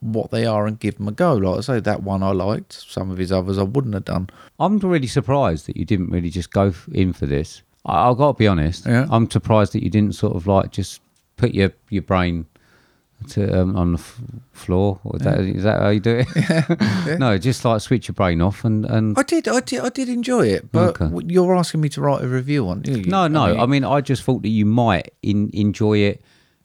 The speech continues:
Speaker 2: more and just come on and go, "Yeah, it was great fun and all that, and I, I didn't mind that, and I didn't care about the story and all that." It's just, uh,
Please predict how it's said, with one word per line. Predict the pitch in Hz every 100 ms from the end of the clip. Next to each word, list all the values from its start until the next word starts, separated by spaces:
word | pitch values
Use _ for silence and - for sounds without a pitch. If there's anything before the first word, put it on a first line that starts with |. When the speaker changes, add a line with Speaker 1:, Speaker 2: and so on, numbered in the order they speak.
| -
Speaker 2:
more | 151 180 87 80
and |
just | 95 98
come | 113 107
on | 113
and |
go, | 151
"Yeah, | 202 233 226 208
it | 156
was | 123
great | 156 127
fun | - 156 151
and | 147
all | 147 135
that, | 143 139
and | 127 131
I, | 123 110 -
I |
didn't | 123 135 123
mind | 123 120
that, | 123
and | 113
I |
didn't | 123 113
care | - 127 117
about | 110 113
the | 90
story | - 117 110 104
and | 101
all | 104
that." | 104 107
It's | 113
just, | 123 - -
uh, | 117